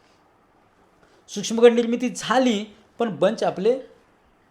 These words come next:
सूक्ष्मगड निर्मिती झाल्यानंतर जी मॅच्युरिटी, जी पक्वता, जे अवयव तयार व्हायला पाहिजे, ते झाले नाहीत, त्यामुळं आपली ही परिस्थिती आहे. आता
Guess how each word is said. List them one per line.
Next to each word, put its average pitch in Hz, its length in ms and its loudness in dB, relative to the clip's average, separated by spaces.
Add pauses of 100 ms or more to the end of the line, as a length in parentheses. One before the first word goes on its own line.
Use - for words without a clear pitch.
(100)
सूक्ष्मगड 226 520 -4
निर्मिती 196 440 -6
झाल्यानंतर 175 640 -2 (420)
जी 180 80 -6
मॅच्युरिटी, 165 840 -4
जी 160 160 -8
पक्वता, 180 640 0
जे 160 120 -4
अवयव 190 500 2
तयार 170 200 -2
व्हायला 160 220 -8
पाहिजे, 147 360 -10
ते 151 80 -12
झाले 131 200 -10
नाहीत, 151 260 -10
त्यामुळं 147 300 -4
आपली 131 220 -10
ही 175 180 -10 (420)
परिस्थिती 135 420 -14
आहे. - 120 -20 (1000)
आता 208 300 2